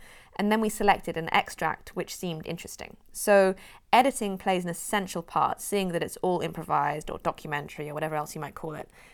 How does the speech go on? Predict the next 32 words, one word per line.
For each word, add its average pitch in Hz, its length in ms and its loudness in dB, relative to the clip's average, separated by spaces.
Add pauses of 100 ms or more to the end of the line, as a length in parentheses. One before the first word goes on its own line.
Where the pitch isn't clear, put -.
(260)
From 196 160 4
a 185 60 4
one-hour 202 480 6
discussion, 185 500 -2
you 160 80 -4
have 185 140 -4
to 180 100 -6
choose 196 360 -4
that - 180 2
one 180 320 -2
small 185 500 -2
moment, 165 480 -2
and 175 140 -4
this 240 160 -2
is 202 80 -6
the - 80 -4
hardest 160 460 -2
part. 156 380 4
It - 160 -2
was 175 160 -8
really 190 280 0
all 180 160 -2
the 156 180 -2
editing 151 380 -2
work, 143 260 -8
and 170 100 -6
the 170 80 -8
editing 226 360 -2
lasted 165 320 0
for - 100 -18
twelve 165 440 0
weeks, 170 440 -6